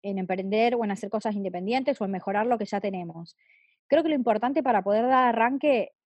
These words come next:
es poder realmente darte cuenta si lo que estás, si por lo que estás haciendo las cosas es por algo que vos darías la vida. Y sé que es un poco extremo decir esto, pero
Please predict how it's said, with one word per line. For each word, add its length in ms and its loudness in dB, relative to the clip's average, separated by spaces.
es 200 -4
poder 200 0
realmente 360 -2
darte 300 0
cuenta 500 0
si 140 -8
lo 100 0
que 80 -6
estás, 380 -4
si 160 -4
por 160 0
lo 100 -2
que 120 -10
estás 320 -2
haciendo 400 0
las 140 -4
cosas 540 0
es 120 -8
por 180 0
algo 180 0
que 100 -6
vos 100 -2
darías 260 -2
la 100 -2
vida. 360 -6
Y 80 -8
sé 100 0
que 80 0
es 60 2
un 120 0
poco 160 0
extremo 340 -2
decir 240 -8
esto, 320 -6
pero 300 0